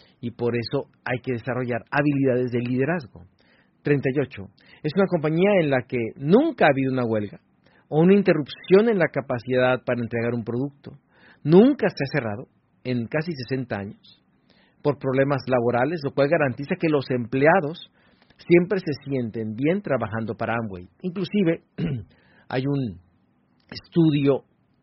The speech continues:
que hacen, eh, algunas empresas de, de consultoría sobre los mejores lugares para trabajar, y en algunas ocasiones yo he visto algunos premios, eh, The Best Place to Work, ¿no? Eh, y Amway ha ganado en algunas filiales del mundo,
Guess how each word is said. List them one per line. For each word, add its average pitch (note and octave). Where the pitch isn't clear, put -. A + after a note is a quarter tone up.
que A#2+
hacen, A2+
eh, F#2+
algunas A2
empresas A2+
de, A2
de G#2
consultoría A#2+
sobre A2
los A2+
mejores B2
lugares A#2
para A2
trabajar, A2
y C3
en C3
algunas C#3+
ocasiones B2
yo A2+
he A2+
visto A2+
algunos G#2
premios, C3
eh, -
The G#2+
Best B2+
Place B2+
to B2+
Work, B2+
¿no? A2
Eh, A2+
y A#2+
Amway B2+
ha A#2
ganado A#2+
en A2
algunas A2+
filiales A2+
del A2+
mundo, B2